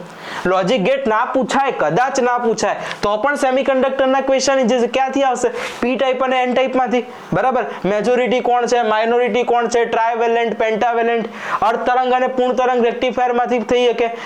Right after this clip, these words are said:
કે તમને ઇનપુટ ફ્રીક્વન્સી આપી દે અને આઉટપુટ ફ્રીક્વન્સી પૂછી શકે, બરાબર. આ બધા જ ક્વેશ્ચન સેમિકન્ડ-, મતલબ કે બહુ ઓછી મહેનતે તમારા ત્રણે ત્રણ ક્વેશ્ચન્સ તમને સેમિકન્ડક્ટરમાંથી મળવાના છે. એના પછી બેટા બીજા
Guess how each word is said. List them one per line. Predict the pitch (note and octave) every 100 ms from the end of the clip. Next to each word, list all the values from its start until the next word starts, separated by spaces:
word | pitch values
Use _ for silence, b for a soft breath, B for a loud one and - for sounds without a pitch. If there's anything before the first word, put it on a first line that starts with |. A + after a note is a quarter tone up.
| B
કે | A3+
તમને | A3 A#3 A#3+
ઇનપુટ | A3+ A3+ A#3+
ફ્રીક્વન્સી | A#3 A#3+ B3 B3 B3+
આપી | A#3+ A#3+
દે | B3
અને | A#3+
આઉટપુટ | A3+ A3 B3 G#3+
ફ્રીક્વન્સી | A#3+ A#3+ B3 A3+
પૂછી | A#3 A#3 B3
શકે, | A#3+ G#3+ A3+ B B
બરાબર. | G3 C4 G#3 - B
આ | G#3
બધા | G#3+ D3+ D3 C4+
જ | -
ક્વેશ્ચન | B3+ B3 C4
સેમિકન્ડ-, | B3 B3 A#3+ B3 A#3
મતલબ | G3+ G3+ B3 C4+ -
કે | B3+ C#4 C#4 B B
બહુ | G3+ C4 C4 A#3
ઓછી | G#3+ G#3+ C#4+
મહેનતે | C4 A#3+ A#3+ B3 C4 C#4
તમારા | C4+ B3 A#3+ B3
ત્રણે | B3 A3+ A3 B3
ત્રણ | - A#3 B3+
ક્વેશ્ચન્સ | B3 A#3+ A3+ A#3+ B3 A#3+
તમને | A#3 A#3
સેમિકન્ડક્ટરમાંથી | A3+ A3 A3 A3+ A3 A3 G#3+ A3 G#3 G3+
મળવાના | F3 D#3+ D3 C3+
છે. | B2+ A#2+ B B B
એના | G3 B3+ C#4
પછી | C4+ C4 C#4
બેટા | B3 B3+ C4
બીજા | G3+ F#3+ F#3